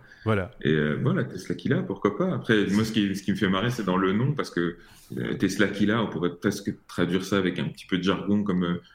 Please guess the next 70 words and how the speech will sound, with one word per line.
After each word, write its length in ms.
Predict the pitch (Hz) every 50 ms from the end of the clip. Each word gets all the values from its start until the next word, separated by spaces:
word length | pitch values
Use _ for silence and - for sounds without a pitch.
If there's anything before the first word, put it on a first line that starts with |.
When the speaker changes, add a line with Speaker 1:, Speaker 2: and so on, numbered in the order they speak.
| _ -
Speaker 2:
le 140 | 92 95
tueur 300 | 90 92 110 110 104 98
de 80 | 98 101
Tesla. 400 | 95 - 95 92 - 120 156 -
Donc, 160 | - 92 90
j'imagine 300 | - 90 90 95 95 113
Speaker 1:
Oui. 80 | - 147
Speaker 2:
qu'il 80 | -
a 60 | 92 87
dû 100 | 90 92
en 100 | 90 90
envoyer 360 | 87 85 87 92 90 92 92
une, 160 | 90 85 87 -
une 180 | 98 98 92
bouteille 280 | 90 95 90 - 95 95
gratuite 320 | 90 87 90 - - -
à 60 | 98 90
tous 120 | - -
les 80 | 90 87
shorters, 480 | - - 95 - - 101 98 98 87
euh, 540 | 85 82 80 - - _ - - - - - - -
qui 80 | 294 175
essayent 220 | - - 92 90
de, 320 | 87 87 82 80 78 80
de, 320 | 80 78 82 85 82 85 80 76 82 87
de 80 | 95 92
torpiller 500 | 95 - - - - - 110 104 107 107
son 180 | - 110 101
action. 320 | 98 98 98 - 175 208 185 139 120
Speaker 1:
<laughs> 100 | - -
Peut-être. 280 | - 175 143 - - 196
Speaker 2:
Mais, 120 | 87 87 82
euh, 100 | 78 - - - - - -
voilà. 200 | 101 101 113 - - - 147 - - - 143 123 190
Speaker 1:
<laughs> 0 | - - - - - - 202 165 -
Peut-être. 440 | 240 254 - - 123 127 - - - -
Si 140 | - 151
ça 100 | 120 139
se 80 | 127 -
trouve, 160 | - 247 -
ça 100 | - -
vient 160 | 110 107 107
de 80 | 101 110
là, 280 | 127 131 101 90 92 104
hein. 40 |
C'est, 180 | 107 - 113 98
c'est, 260 | 92 104 98 98 95
c'est, 520 | 95 - 98 95 92 92 92 87 92 104 107
connaissant 300 | - 117 113 110 - 131
l'animal, 460 | 113 107 104 107 107 120 127 139 127
ce 100 | - -
serait 160 | 107 - 110
pas 460 | 95 - 113 113 113 110 104 101 95 95
impossible 340 | - - 101 - - 110
du 140 | 101 92 90
tout. 180 | - - 101 92 90
<laughs> 160 | 92 - -
Speaker 2:
Bah, 200 | - 92 98 101
la 140 | 101 107 107
blague 240 | 113 147 180 175 135
était 180 | 104 - 110
liée 140 | 98 98 98
à 80 | 92 92
ça, 180 | - - 120
hein. 140 | 101 95 104
La 140 | 104 101 92
blague, 240 | 101 131 131 131 107
à 40 | 92
la 120 | 98 92
base, 160 | 107 117 110